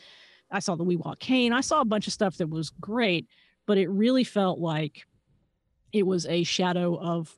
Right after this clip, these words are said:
what it otherwise would have been. We were already in sort of a tough economy for assistive technology. And so it was kind of a bummer. I, I enjoyed it as best I could.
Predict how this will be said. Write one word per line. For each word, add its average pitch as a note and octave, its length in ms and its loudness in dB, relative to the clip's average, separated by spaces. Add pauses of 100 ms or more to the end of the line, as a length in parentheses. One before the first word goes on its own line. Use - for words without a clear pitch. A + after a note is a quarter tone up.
what F3+ 220 -2
it E3+ 80 -2
otherwise D#3+ 520 -4
would F3 120 -2
have D#3+ 140 -8
been. G#3 460 2
We F#3 100 2
were E3+ 100 -2
already F3+ 360 2
in E3+ 80 0
sort E3+ 200 -4
of E3 80 -6
a E3 80 -4
tough - 440 -4
economy F#3+ 580 0
for F3 300 -2
assistive F3 400 -4
technology. E3+ 800 -2 (500)
And E3+ 240 -2
so D#3 400 -4 (540)
it G#3+ 60 4
was G3+ 120 2
kind F#3 240 -2
of E3+ 60 -2
a D#3+ 60 -4
bummer. E3 440 -2
I, E3+ 240 -4
I F3+ 100 -2
enjoyed F3 440 0
it E3 120 -2 (160)
as F3 160 -4
best E3 300 -4
I D#3 80 -6
could. E3 420 -4